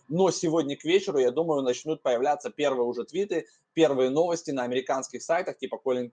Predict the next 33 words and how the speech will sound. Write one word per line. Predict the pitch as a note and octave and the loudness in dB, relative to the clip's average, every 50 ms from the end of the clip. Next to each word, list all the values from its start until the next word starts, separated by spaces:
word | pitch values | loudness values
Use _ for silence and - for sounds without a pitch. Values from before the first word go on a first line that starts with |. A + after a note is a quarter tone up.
| _ | _
Cointelegraph, | - D3+ C3+ B2 A#2 B2+ A2+ A2+ A2 C3 D3+ D#3+ E3+ - - - | -4 -2 -2 -2 -4 -6 -6 -4 -2 2 2 4 2 2 0 -2
CoinDesk. | - C#3 C3 B2+ B2 B2 D3 D#3 C3+ - - _ _ - - - _ _ _ _ _ _ _ _ _ _ _ _ | -4 -2 -2 0 0 2 2 2 0 -2 -4 _ _ -20 -20 -20 _ _ _ _ _ _ _ _ _ _ _ _
Оттуда | - C#3+ C#3 F3 F3+ E3+ D3 | -4 -2 0 2 2 2 2
мы | C#3+ | 2
с | C3 - | 0 -2
вами | D3 C#3+ C#3+ C3+ C3+ C3 B2+ | -2 -2 -2 -2 -4 -4 -4
узнаем | B2+ A#2+ A2+ B2 D3+ D3+ D3+ C#3+ C#3 | -4 -4 -2 -2 0 0 0 0 0
новости, | C#3 C#3 C#3 C#3 D#3 D#3 - F3+ E3+ D#3 - _ _ _ | 0 2 2 2 0 0 -2 -4 -4 -4 -6 _ _ _
а, | - G#2+ A2 A2 G#2+ | -4 -2 0 0 0
что | - - - - F3 F#3 F3 | -2 -6 -4 0 2 2 4
же, | E3 E3+ | 6 6
э, | D3+ C#3+ C3+ B2+ B2 B2 B2 B2 B2 A#2+ A#2+ A#2+ A#2 A2+ G#2+ G#2+ A#2+ | 6 6 6 6 4 4 4 4 4 4 4 2 0 -2 -6 -10 -8
ну, | C3+ B2 A2 | -6 -4 -4
то | A#2+ | -4
есть, | A2+ - - | -6 -6 -6
как, | - B2 - | -6 -6 -4
как, | - B2 - | -4 -4 -2
какое | E3 - F3+ F3+ E3+ | -2 0 2 4 4
решение. | D#3+ D3+ - - D#3 C3 A#2 G2+ F#2+ G2 A2 | 4 4 2 0 -2 -2 -2 -4 -6 -4 -2
Либо | D3+ D#3+ E3 D#3+ | -2 0 0 0
будет | D3+ D#3+ D3 C#3+ - | 0 -2 -4 -2 -2
перенос | D#3+ D#3 D3 D3 C#3+ C#3 C3 B2 - | -2 0 0 0 0 0 0 0 0
какой-то | E3 D3 - E3 D#3+ D#3+ D#3 | -2 0 2 2 2 2 0
очередной, | D#3 D#3 - E3 D3+ D3+ C#3+ C#3+ D3+ D3 D3 C#3+ - - _ _ | -2 -4 -4 -4 -4 -4 -4 -2 -2 -2 -2 -4 -6 -14 _ _
либо | - D3+ F#3 G3 E3 D#3 C3 | -2 0 2 2 4 2 2
они | C3 D3+ E3+ E3+ | 2 0 -2 -2
сделают, | D#3+ C#3 A#2 C#3+ D3+ D3 C#3+ C3+ C3 - | -4 -2 0 0 2 4 4 2 0 0
ну, | D3 C#3 A#2 | -4 -6 -6
как | - - G2+ | -8 -10 -16
бы | - A2 | -18 -10
будет | G#2+ C#3+ D#3 C#3+ A#2+ | -4 -2 -2 0 2
договор. | C3+ C3 B2 C3+ C3+ C3 A2+ F#2+ - - _ _ _ - | 2 2 4 4 4 4 4 2 0 -6 _ _ _ -2
Э, | A2 A2+ G#2+ | -2 -2 -2